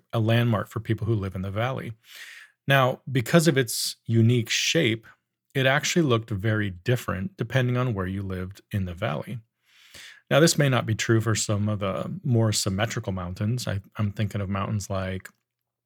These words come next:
Mount Rainier in Washington State, or even another, uh, mountain in Wyoming called Devil's Tower, which, yeah, they're a little different depending on what side you're on,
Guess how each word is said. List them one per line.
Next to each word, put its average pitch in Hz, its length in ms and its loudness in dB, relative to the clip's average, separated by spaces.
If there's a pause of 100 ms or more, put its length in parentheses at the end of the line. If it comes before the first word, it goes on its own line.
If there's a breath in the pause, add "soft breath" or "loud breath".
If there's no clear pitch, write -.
(160)
Mount 107 320 2
Rainier 104 680 0
in 104 140 2
Washington 98 460 -2
State, 101 400 -4
or 117 140 -2
even 117 420 4 (420 loud breath)
another, 117 600 6
uh, 101 300 -6 (100)
mountain 110 320 -2
in 104 100 0
Wyoming 101 380 -4
called 101 260 -4
Devil's 98 380 -2
Tower, 101 400 -2
which, 110 340 -6 (560 loud breath)
yeah, 160 260 6
they're 156 220 4
a 135 120 2
little 113 360 2
different 104 380 -2
depending 110 340 -2
on 107 100 0
what 107 180 -6
side 101 280 0
you're 104 220 -6
on, 95 300 -8